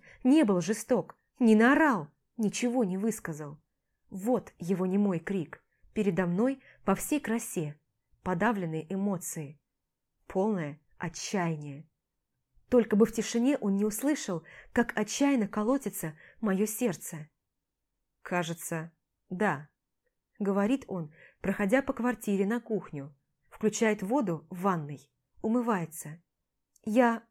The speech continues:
уберусь». Прохожу по коридору, оценивая объемы работы. «С ума сошла?» Интонации рисковаты, он начинает сердиться. «Я сейчас отвезу тебя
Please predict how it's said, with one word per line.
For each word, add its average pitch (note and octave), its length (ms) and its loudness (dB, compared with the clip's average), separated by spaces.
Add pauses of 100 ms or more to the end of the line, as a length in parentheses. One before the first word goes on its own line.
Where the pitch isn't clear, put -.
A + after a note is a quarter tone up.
уберусь». A#3+ 600 2 (720)
Прохожу G#3+ 360 -2
по G3 100 -6
коридору, G#3 580 0 (240)
оценивая C4+ 500 0
объемы G3+ 480 2
работы. A3+ 580 -2 (580)
«С - 220 -6
ума F#3+ 260 8
сошла?» F3 520 -2 (720)
Интонации G3+ 640 2
рисковаты, A3+ 800 0 (360)
он C#4+ 180 4
начинает F#3+ 480 2
сердиться. G#3 680 -2 (800)
«Я F#3+ 180 4
сейчас G3+ 380 2
отвезу G#3+ 420 4
тебя F3 480 2